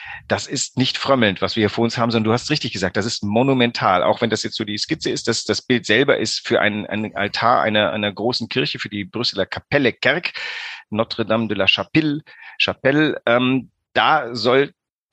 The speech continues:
dafür war das gedacht und, ähm, man sieht in der Anlage etwas total Tolles, wofür ich Rubens sehr schätze.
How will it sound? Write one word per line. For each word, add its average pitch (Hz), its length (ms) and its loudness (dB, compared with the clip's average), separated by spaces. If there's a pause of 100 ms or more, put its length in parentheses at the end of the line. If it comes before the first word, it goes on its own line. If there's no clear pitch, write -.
(240)
dafür 123 320 2
war 104 120 6
das 113 360 -4
gedacht 117 560 0
und, 123 500 -4
ähm, 120 460 2 (280)
man 110 280 0
sieht 101 400 -8
in 120 80 -2
der 120 160 4
Anlage 143 760 0
etwas - 600 -6 (640)
total 110 380 0
Tolles, 135 480 0
wofür - 340 -4
ich - 140 -2
Rubens 127 400 -4
sehr 113 180 4
schätze. - 380 2